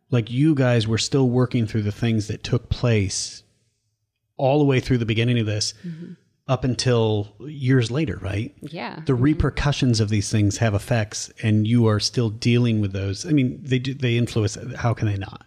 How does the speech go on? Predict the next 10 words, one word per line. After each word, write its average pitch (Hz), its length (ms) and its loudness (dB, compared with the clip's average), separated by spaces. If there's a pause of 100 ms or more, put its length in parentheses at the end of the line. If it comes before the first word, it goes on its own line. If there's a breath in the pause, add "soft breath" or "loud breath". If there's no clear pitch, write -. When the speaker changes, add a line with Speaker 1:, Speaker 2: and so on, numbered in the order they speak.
(120)
Speaker 2:
Yeah, 214 520 -4
absolutely. 160 840 -10
And 240 140 0
I'll, 240 120 0
I - 120 -4
mean, 226 180 -2
people 208 220 -6
have 180 100 -6
also 170 220 -4
asked, 147 380 -6